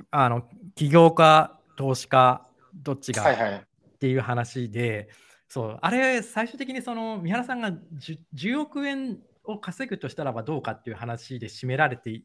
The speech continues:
Speaker 1: いたわけですよ。
Speaker 2: はい、はい。
Speaker 1: で、た-、確かに十億円をとにかく集めるとなったら、あの、えっと、起業するしか、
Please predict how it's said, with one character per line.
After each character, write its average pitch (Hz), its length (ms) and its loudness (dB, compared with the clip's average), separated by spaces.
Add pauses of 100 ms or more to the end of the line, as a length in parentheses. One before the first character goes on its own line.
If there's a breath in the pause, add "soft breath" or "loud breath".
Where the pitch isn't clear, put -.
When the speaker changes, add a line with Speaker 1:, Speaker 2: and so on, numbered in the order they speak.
Speaker 1:
い 127 100 -8
た 123 180 4
わ 127 80 4
け 123 100 -4
で 101 60 -6
す - 120 -8
よ。 104 220 -6 (640 soft breath)
Speaker 2:
は 135 100 2
い、 107 80 -2
は - 0 -
い。 92 300 -8 (600)
Speaker 1:
で、 135 340 0
た-、 - 160 -4
確 - 220 -10
か 269 120 0
に 135 100 0
十 147 160 0
億 240 180 0
円 269 80 2
を 254 60 -2
と 254 100 -6
に - 60 -12
か 127 280 0
く - 60 -12
集 202 60 -6
め 254 100 -2
る 196 60 -8
と 131 120 -6
な 127 100 0
っ 139 120 -10
た 120 100 -4
ら、 117 480 0
あ 117 180 -8
の、 113 480 -8 (460 loud breath)
え 110 100 -12
っ - 40 -12
と、 120 100 -10
起 135 180 -4
業 180 160 2
す 190 120 0
る 208 60 4
し 208 80 -2
か、 113 300 2